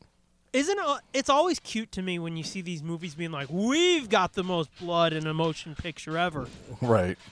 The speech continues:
Speaker 1: And they got, like, a little fucking bucket full, and then you see shit like this.
Speaker 2: Mm-hmm. There's a fountain.
Speaker 1: Yeah,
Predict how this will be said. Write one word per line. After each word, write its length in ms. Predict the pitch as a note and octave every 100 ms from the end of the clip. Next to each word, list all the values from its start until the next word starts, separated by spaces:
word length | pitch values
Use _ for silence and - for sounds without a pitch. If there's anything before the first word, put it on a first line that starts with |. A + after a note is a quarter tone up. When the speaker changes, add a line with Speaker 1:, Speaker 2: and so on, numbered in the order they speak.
| - _
Speaker 1:
And 240 | G#3+ G#3 G3
they 140 | F#3+
got, 260 | F3 F3+ F3
like, 160 | E3+
a 60 | E3+
little 260 | D#3+ E3
fucking 560 | D#3+ E3+ D#3 D#3 D#3 C#3+ A#2+ -
bucket 300 | D3+ - E3+
full, 300 | - E3 D#3+
and 100 | D#3
then 120 | D3+
you 80 | D3+
see 200 | - D#3
shit 300 | - E3 -
like 220 | C#3+ C#3+
this. 440 | C3 C3+ C#3+ - - D3+
Speaker 2:
Mm-hmm. 480 | A2 G#2 G2+ -
There's 180 | F#2+ F2+
a 80 | E2
fountain. 600 | - - F2 E2+ G2 G2 - - _ -
Speaker 1:
Yeah, 300 | E3+ D3